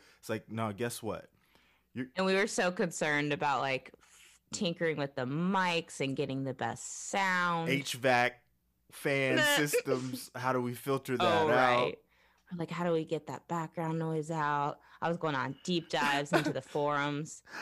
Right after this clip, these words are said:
Speaker 1: How
Speaker 2: trying
Speaker 1: lo-,
Speaker 2: to
Speaker 1: how
Speaker 2: become
Speaker 1: long
Speaker 2: a
Speaker 1: do we spend in
Speaker 2: tech
Speaker 1: that one room?
Speaker 2: specialist.
Speaker 1: Like, we spent, like,
Speaker 2: Oh.
Speaker 1: five hours in that <laughs> one room.
Speaker 2: And that room was so small. <laughs>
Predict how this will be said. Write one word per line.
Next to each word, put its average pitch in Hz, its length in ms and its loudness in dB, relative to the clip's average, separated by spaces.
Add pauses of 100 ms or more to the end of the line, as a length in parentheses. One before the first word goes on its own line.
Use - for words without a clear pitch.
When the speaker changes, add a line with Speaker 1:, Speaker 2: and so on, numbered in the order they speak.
Speaker 1:
How 233 140 8
Speaker 2:
trying - 20 4
Speaker 1:
lo-, 202 80 4
Speaker 2:
to 170 60 0
Speaker 1:
how - 40 -2
Speaker 2:
become 247 220 6
Speaker 1:
long 262 100 4
Speaker 2:
a 262 80 0
Speaker 1:
do 254 60 -2
we 240 80 0
spend 214 260 -2
in 202 60 6
Speaker 2:
tech 190 80 2
Speaker 1:
that 165 140 4
one 180 120 4 (100)
room? 175 100 0
Speaker 2:
specialist. 165 420 0 (100)
Speaker 1:
Like, 165 120 2
we 214 100 2
spent, 202 320 2
like, 160 180 8
Speaker 2:
Oh. 175 180 4
Speaker 1:
five 190 280 10
hours 170 360 10
in 160 100 2
that 170 140 8
<laughs> 135 120 -6
one 139 340 -2
room. 120 320 -6 (800)
Speaker 2:
And 240 80 2
that 240 140 2
room 226 140 2
was 180 140 0
so 214 200 2
small. 220 520 2
<laughs> - 60 -10